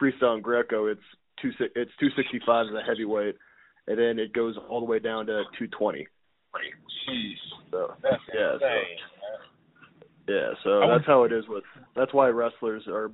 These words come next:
Speaker 1: more dominant in M M A than, you know, like, other s-, martial arts.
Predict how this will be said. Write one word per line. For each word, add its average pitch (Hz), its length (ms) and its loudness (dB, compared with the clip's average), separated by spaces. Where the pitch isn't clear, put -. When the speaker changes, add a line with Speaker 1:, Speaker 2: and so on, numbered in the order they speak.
Speaker 1:
more 120 200 -2
dominant 110 480 -6
in 101 240 -10
M 113 140 -2
M 107 120 -6
A 104 200 -2
than, 95 340 -6
you 101 100 -6
know, 92 280 -4
like, - 200 0
other 110 200 4
s-, - 140 -16
martial 107 340 0
arts. 71 220 0